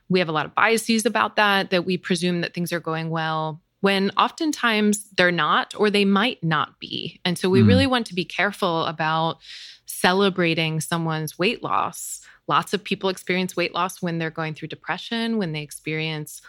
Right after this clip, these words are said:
Speaker 1: loss of someone, and other really difficult things, um, illness.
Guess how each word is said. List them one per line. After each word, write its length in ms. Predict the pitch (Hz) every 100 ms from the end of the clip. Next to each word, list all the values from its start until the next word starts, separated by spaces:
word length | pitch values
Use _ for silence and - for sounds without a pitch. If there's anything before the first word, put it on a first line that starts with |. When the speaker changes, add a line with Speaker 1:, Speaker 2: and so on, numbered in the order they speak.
| -
Speaker 1:
loss 400 | - 147 202 -
of 120 | 240 220
someone, 720 | - 214 214 214 214 214 220 - - - - -
and 120 | 180
other 320 | 196 196 220
really 260 | 202 202 190
difficult 540 | 185 - - 160 -
things, 640 | 175 185 170 156 - - -
um, 340 | 160 156 160
illness. 800 | - 160 185 226 247 - - -